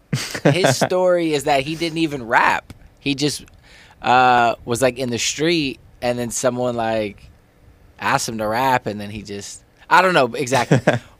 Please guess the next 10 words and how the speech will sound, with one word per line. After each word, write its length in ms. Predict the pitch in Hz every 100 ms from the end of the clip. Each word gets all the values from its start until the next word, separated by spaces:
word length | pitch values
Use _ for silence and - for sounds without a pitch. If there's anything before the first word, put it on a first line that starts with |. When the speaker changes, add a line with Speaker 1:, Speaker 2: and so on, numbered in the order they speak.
| _
Speaker 2:
But, 340 | 151 143 113 - - - - _ - - - - _
yeah. 220 | 226 151 107 _ - _ _ _
Speaker 1:
All 180 | 95 151
right. 220 | 156 156
Speaker 2:
But 80 | 202
Lil 200 | 233 233
Wayne's 240 | 220 208 180
an 60 |
interesting 420 | 165 - - 160
guy. 240 | 139 127